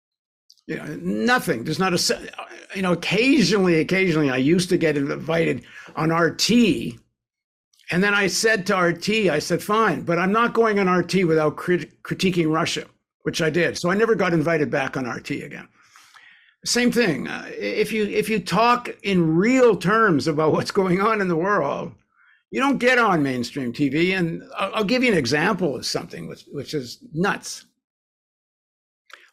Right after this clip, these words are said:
I interviewed Senator Bob Graham, who was the chair of the Senate Intelligence Committee, co-chair of the Joint Congressional Investigation into nine eleven.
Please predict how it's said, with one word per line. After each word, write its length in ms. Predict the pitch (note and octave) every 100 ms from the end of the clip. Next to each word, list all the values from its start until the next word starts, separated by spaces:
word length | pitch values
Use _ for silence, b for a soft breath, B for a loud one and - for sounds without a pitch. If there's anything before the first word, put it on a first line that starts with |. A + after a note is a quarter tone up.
| -
I 200 | A#3 C#4
interviewed 760 | C4+ B3+ F#3 F#3 E3+ E3 E3
Senator 460 | - - F#3+ F#3 F3+
Bob 420 | B2 D#3 E3 C#3
Graham, 520 | C#3 D3 C#3+ D#3+ C3+ _ _ _ _ _ _ _ _ b b b
who 160 | F#3
was 300 | F3+ E3+ E3
the 420 | F3+ E3 D#3 D#3 -
chair 540 | - G3 G3+ A3 G#3+
of 160 | - D3+
the 80 | D#3+
Senate 420 | - G3 F#3+ F#3+
Intelligence 720 | F3+ - D#3 C3 A2+ B2 -
Committee, 480 | C3 B2 B2 F3+ E3+ - _ _ b b b b
co-chair 880 | - A#3+ C4 - G3 E3+ C3 B2+ -
of 140 | C#3
the 80 | D3+
Joint 400 | A#2 E3 G3 G3+
Congressional 580 | - E3 D#3+ E3 E3+ D#3+
Investigation 920 | D#3+ D3+ D3 - C3 D3 D3 - D3
into 240 | C#3+ C3
nine 260 | C3+ C3+ C3
eleven. 500 | C3+ C3 B2+ C3 C3+